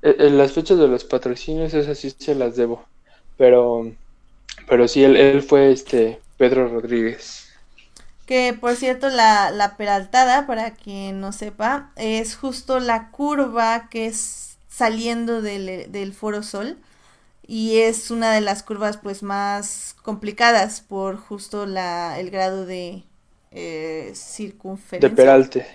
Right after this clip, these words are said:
Speaker 2: Ajá,
Speaker 1: ¿no?
Speaker 2: exa-, <laughs> bueno, sí, exactamente, que
Speaker 1: Y
Speaker 2: tiene.
Speaker 1: recordemos que antes,
Speaker 2: Ujú.
Speaker 1: antes no entraba al foro y salía por el
Speaker 2: Exactamente.
Speaker 1: medio, sino antes rodeaba todo, entonces era una, este, una curva muy, muy, muy, muy larga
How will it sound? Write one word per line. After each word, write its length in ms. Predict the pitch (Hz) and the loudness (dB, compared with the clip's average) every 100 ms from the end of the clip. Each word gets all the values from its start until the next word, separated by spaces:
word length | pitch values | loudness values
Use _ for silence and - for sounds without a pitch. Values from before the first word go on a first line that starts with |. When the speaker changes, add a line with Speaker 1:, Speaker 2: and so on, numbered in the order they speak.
| _ | _
Speaker 2:
Ajá, 200 | 220 220 | -10 -6
Speaker 1:
¿no? 80 | - | -6
Speaker 2:
exa-, 180 | - 254 | -4 0
<laughs> 0 | |
bueno, 200 | 294 285 | 0 0
sí, 180 | - 311 | -4 -4
exactamente, 680 | 262 - 233 226 220 220 220 - 403 440 466 427 | -6 -4 -4 -2 -4 -4 -10 -16 -16 -12 -12 -8
que 120 | - 240 247 262 | -2 -2 0 6
Speaker 1:
Y 160 | 147 | 8
Speaker 2:
tiene. 20 | |
Speaker 1:
recordemos 640 | 135 135 135 143 151 156 151 | 8 6 6 6 8 6 2
que 140 | - | 4
antes, 420 | 151 151 170 170 - | 4 6 2 2 2
Speaker 2:
Ujú. 240 | 147 156 | 2 4
Speaker 1:
antes 100 | 170 | 4
no 140 | 156 147 | 6 4
entraba 420 | 147 147 156 165 143 | 2 4 6 8 6
al 100 | 127 | 6
foro 440 | - 139 143 165 | 4 6 8 6
y 100 | 139 | 2
salía 460 | 135 123 123 135 135 | 2 4 6 6 4
por 120 | 131 | 0
el 120 | 120 127 | 0 0
Speaker 2:
Exactamente. 0 | |
Speaker 1:
medio, 400 | 156 151 131 - _ _ | -2 2 0 -2 _ _
sino 260 | - 143 135 | -8 -4 -2
antes 360 | 135 151 143 - | 4 4 4 -2
rodeaba 560 | 127 120 131 131 123 | 0 4 4 4 2
todo, 260 | - 143 127 | 2 4 4
entonces 520 | 123 131 131 127 - - - - _ _ | -2 -6 -4 -6 -8 -18 -20 -20 _ _
era 240 | 135 139 | 2 4
una, 640 | 139 139 135 123 117 117 - _ _ _ _ _ | 4 0 -2 -2 -6 -8 -14 _ _ _ _ _
este, 560 | 135 127 120 - - 131 | -2 -2 -2 -12 -4 -4
una 260 | 135 131 131 | -4 -8 -4
curva 280 | 139 135 131 | 0 2 2
muy, 280 | 135 139 | -2 -8
muy, 400 | 135 139 135 135 | -8 -10 -10 -8
muy, 260 | 135 135 135 | -8 -8 -8
muy 200 | 135 131 | -6 -6
larga 420 | 127 127 135 - | -2 0 0 -2